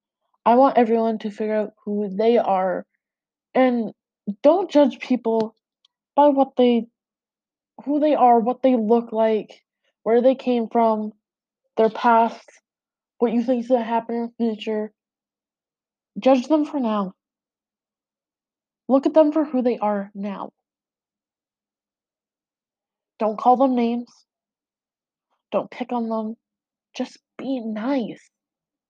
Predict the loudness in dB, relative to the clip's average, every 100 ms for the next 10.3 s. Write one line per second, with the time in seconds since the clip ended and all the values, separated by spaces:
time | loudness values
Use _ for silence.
0 | _ _ 4 4 6 6 8 6 6 4
1 | 2 2 2 2 2 -4 -12 -14 -8 -6
2 | -4 -6 -8 _ -20 -14 -12 -12 -16 _
3 | _ _ _ _ _ _ _ _ _ _
4 | _ 2 2 2 2 2 2 2 4 4
5 | 2 -2 -2 2 2 4 0 0 -10 -4
6 | 0 2 2 2 -2 _ _ -4 -2 -2
7 | -2 -6 -2 -2 0 2 4 2 -2 _
8 | _ _ _ _ _ _ _ _ _ _
9 | _ -4 -2 -2 -6 -4 -2 0 -2 0
10 | 0 0